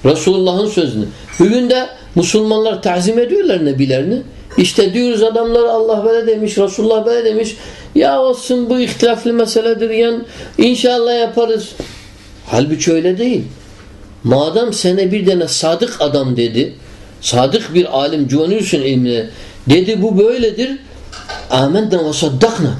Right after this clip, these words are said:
Bu müminin şiarıdır Resulullah'ın önünde. Nedir? "Âmennâ ve saddakna." İnandık, tasdik ettik. "Semi'nâ ve ata'nâ." İşittik, itaat ettik. Müminin sembolü, şiarı, şairesi nedir? Budur.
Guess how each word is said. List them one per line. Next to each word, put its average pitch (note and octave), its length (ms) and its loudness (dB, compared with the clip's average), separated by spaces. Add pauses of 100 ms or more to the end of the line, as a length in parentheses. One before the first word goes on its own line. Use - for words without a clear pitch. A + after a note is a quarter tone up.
(220)
Bu D#3+ 100 6
müminin F#3+ 440 2
şiarıdır E3 580 0
Resulullah'ın C3 500 0
önünde. G#2 380 0 (540)
Nedir? A3+ 320 2 (100)
"Âmennâ G#3+ 720 0
ve F#3 60 0
saddakna." D3 680 0
İnandık, C#3+ 580 0
tasdik - 400 -2
ettik. - 260 -4 (320)
"Semi'nâ F#3+ 800 0
ve D#3+ 80 0
ata'nâ." A#2+ 580 -2 (440)
İşittik, C#3+ 520 0 (100)
itaat C3 440 -2
ettik. - 280 -6 (420)
Müminin F3 520 2
sembolü, F3 600 2
şiarı, E3+ 640 0 (640)
şairesi F3 640 0
nedir? A3+ 320 0
Budur. G3+ 340 -2